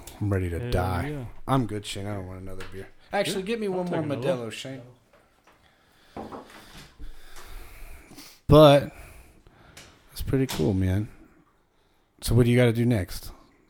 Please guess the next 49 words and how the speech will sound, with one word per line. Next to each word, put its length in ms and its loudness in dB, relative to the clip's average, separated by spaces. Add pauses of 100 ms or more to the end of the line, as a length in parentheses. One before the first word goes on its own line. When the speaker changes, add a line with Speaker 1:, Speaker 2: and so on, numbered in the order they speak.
(100)
Speaker 1:
What 80 8
do 80 8
you 80 10
do 180 10
in 60 10
the 60 8
off 180 4
season, 400 -2
man? 180 -2
You 100 0
don't 120 2
do 120 2
anything 360 2
now 200 2
after 240 -2
you 60 0
fill 300 0
up 140 -2
your 80 -4
tags 280 -2
and 100 -4
shit? 240 -8 (680)
Speaker 2:
Research 680 -8
units. 480 -4 (500)
Speaker 1:
So 120 2
how 80 4
do 60 6
you 100 4
research 380 -2
that? 160 -2
I 60 0
guess 180 0
they 60 0
got 140 -2
forums 440 0
and 100 -4
shit. 360 -6 (1600)
Speaker 2:
Yeah, 160 -4
that's 240 -6
the 100 -10
hard 260 -6
part 260 -8
right 220 -12
there. 300 -8 (560)
I 40 -10
mean, 120 -8
there's 220 -6
states 460 -8
I've, 180 -6